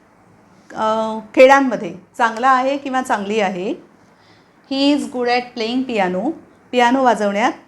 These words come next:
तो चांगला आहे. We are good at writing articles, लेख लिहिण्यात आम्ही चांगले आहोत.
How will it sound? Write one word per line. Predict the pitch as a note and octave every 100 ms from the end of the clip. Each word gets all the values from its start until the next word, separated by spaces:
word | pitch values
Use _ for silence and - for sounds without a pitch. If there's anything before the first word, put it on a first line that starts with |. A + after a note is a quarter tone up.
| _
तो | A#3
चांगला | A#3 G#3 F#3
आहे. | G3+ F#3+ G#3 E4 - _ _ _ _ _ _ _ A3
We | C4
are | C4 C#4
good | B3+ C4
at | B3 C4+ - - G#3
writing | G#3 G3+ C4
articles, | C4 G#3+ F3+ F#3 G3+ A3+ D4 - _ _
लेख | - A3+ B3+ C4+
लिहिण्यात | A#3+ A#3+ A#3 G#3 F3 _ _ -
आम्ही | G#3+ B3
चांगले | B3+ A3 G#3 A3+
आहोत. | G3+ F#3